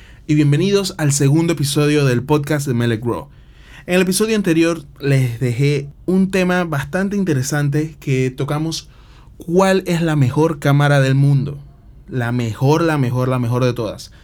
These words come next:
Así que, si no lo has escuchado, te invito a que lo escuches en tu plataforma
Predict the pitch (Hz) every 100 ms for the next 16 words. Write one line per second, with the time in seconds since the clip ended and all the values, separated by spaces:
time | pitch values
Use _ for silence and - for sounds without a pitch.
0 | - - - 117 139 123 131 131 - -
1 | - 131 127 156 170 165 143 135 151 170
2 | 196 190 - 120 120 117 135 135 143 135
3 | 135 120 117 147 139 147 143 127 117 110
4 | 110 123 120 127 123